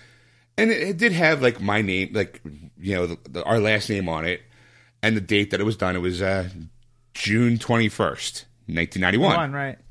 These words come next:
Speaker 1: So I'm like, "Hey, all right." So, like, "Yay." So we pop it in over at Ed's, and it's, what, like, fifteen minutes?
Speaker 2: If that, yeah.
Speaker 1: If that.
Speaker 2: Yeah.
Speaker 1: And you see my mom, I think, twice.
Speaker 2: Yeah.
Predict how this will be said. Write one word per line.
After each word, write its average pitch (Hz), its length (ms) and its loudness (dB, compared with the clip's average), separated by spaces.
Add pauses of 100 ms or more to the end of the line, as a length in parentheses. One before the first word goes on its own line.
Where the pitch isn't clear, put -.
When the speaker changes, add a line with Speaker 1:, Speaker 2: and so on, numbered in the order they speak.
(120)
Speaker 1:
So - 120 0
I'm 139 60 4
like, 135 200 4 (420)
"Hey, 370 480 4
all 302 100 4
right." 302 340 2
So, 196 300 2
like, 196 220 -2
"Yay." 233 240 4
So 160 120 0
we 151 80 2
pop 160 300 2
it 160 60 4
in 147 100 4
over 113 240 4
at 113 120 2
Ed's, 147 460 2 (840)
and 151 200 6
it's, 151 140 0
what, 120 140 2
like, - 140 -12
fifteen 117 340 0
minutes? 131 420 2 (240)
Speaker 2:
If 151 200 -8
that, 120 320 -6
yeah. 127 60 8
Speaker 1:
If 113 120 4
that. 120 400 4
Speaker 2:
Yeah. 120 220 -6 (160)
Speaker 1:
And 135 260 6
you 139 100 4
see 202 280 4
my 185 200 8
mom, 127 320 6
I 120 60 4
think, 104 220 0
twice. - 560 2
Speaker 2:
Yeah. 156 240 -4